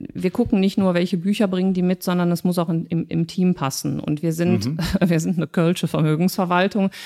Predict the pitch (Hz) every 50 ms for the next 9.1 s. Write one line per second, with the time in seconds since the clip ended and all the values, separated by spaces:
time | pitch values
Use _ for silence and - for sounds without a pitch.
0 | - - - - 160 175 185 170 175 175 196 196 190 190 - 185 - - 190 180
1 | 190 - 208 160 156 151 156 156 151 147 147 160 156 147 - - 151 143 143 139
2 | 151 156 - 151 147 - - 165 160 156 - 170 160 151 151 156 165 170 - -
3 | 160 156 131 - - - - - - - - - _ _ _ _ - 180 175 190
4 | 175 180 180 180 - - - - 190 190 220 - - 185 175 170 185 - 185 160
5 | - - 180 175 185 - - 208 175 170 170 165 165 170 180 170 - 170 170 165
6 | - - - 175 170 165 - - 156 147 160 180 208 240 262 262 - - _ _
7 | _ _ _ _ _ _ _ _ _ _ _ _ _ _ - - _ 170 170 170
8 | 170 175 - - 190 185 196 190 175 196 180 - - - 185 233 - - - -
9 | -